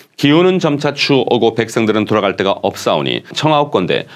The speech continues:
궁실과 성곽을 건축하고 간사를 배치하시기를 기다려서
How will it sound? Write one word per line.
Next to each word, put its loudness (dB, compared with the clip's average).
궁실과 2
성곽을 0
건축하고 -2
간사를 -2
배치하시기를 -2
기다려서 0